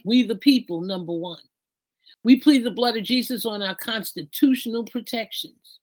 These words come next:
that come from biblical authority. We plead the blood of Jesus on the three branches of government,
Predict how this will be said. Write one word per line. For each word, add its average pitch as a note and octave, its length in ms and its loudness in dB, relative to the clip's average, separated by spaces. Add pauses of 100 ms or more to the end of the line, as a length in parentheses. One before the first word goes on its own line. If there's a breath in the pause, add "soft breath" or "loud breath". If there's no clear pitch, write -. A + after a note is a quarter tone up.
(100)
that F3+ 260 -8
come D#4 300 0
from A#3+ 340 -2
biblical B3 760 -2
authority. - 720 -6 (2750)
We C4 160 10
plead C#4+ 320 4
the G#3 60 0
blood A#3+ 320 0
of B3 100 -4
Jesus F#3 560 -4
on G3 140 -8
the F#3 80 -6
three B3 240 -2
branches A3+ 520 -6
of F3 160 -8
government, B3+ 540 -6